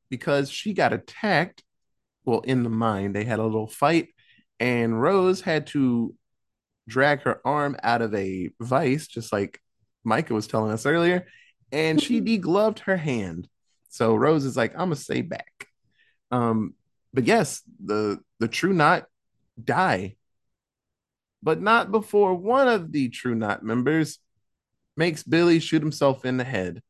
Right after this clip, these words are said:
Speaker 1: At this point in the movie, I was like, "They did not just kill Billy." Uh, yeah. Spoilers, Billy does not die in the book.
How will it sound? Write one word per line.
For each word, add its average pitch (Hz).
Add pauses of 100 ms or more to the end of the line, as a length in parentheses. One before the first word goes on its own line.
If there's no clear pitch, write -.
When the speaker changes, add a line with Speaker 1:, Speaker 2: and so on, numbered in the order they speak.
(440)
Speaker 1:
At 113
this 160
point 160
in 117
the 135
movie, 143
I 147
was 120
like, 107
"They 165
did 101
not 113
just 120
kill 117
Billy." 95 (400)
Uh, 101 (240)
yeah. 107 (340)
Spoilers, 165
Billy 156
does 113
not 104
die 98
in 98
the 101
book. 135